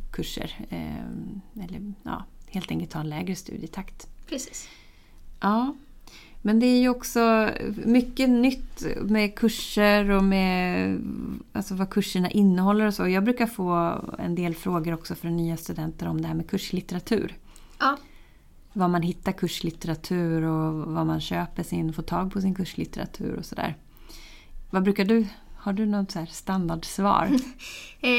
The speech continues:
Speaker 2: jag brukar väl säga att framförallt att man ska, ja, det finns ju kurslitteratur på nätet. Där finns det ju en kurslitteraturlista. Men den kan ju ändras.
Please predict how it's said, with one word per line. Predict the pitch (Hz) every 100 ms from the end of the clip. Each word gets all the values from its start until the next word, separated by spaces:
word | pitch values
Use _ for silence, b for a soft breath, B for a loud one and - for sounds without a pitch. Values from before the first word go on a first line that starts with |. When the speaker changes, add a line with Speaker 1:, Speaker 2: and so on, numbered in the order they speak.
| 240 247
Speaker 2:
jag | 254
brukar | 269 285
väl | 285
säga | 269 247 220
att | 220 - 247 - 247 -
framförallt | 233 220 220 220
att | 220
man | 226 220
ska, | 220 - 226 214 214 220 226 - B B B _ _
ja, | - 233 180 220
det | 254
finns | 262 339 311 269
ju |
kurslitteratur | 254 247 - - - 233
på | -
nätet. | 254 247 - - - -
Där | 220
finns | 220 247 240
det | -
ju |
en | -
kurslitteraturlista. | 233 - 247 226 254 262 - - - B B -
Men | 220
den | 254
kan | 254 277 233
ju |
ändras. | - 220 220 - - -